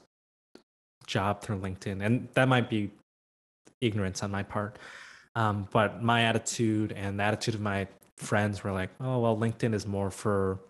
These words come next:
other people, uh, but for engineering jobs, you don't really need to do that." So jumping into the LinkedIn guys presentation and,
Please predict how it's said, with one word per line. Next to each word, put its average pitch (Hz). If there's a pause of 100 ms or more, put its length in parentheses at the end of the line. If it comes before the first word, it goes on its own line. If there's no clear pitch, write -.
(560)
other 107
people, 127 (400)
uh, 101
but 104
for 107
engineering 98
jobs, 95
you 110
don't 98 (100)
really 101
need 92
to -
do 101
that." 98 (360)
So 104 (540)
jumping 117
into 113
the 104
LinkedIn 123
guys 95
presentation 95
and, 95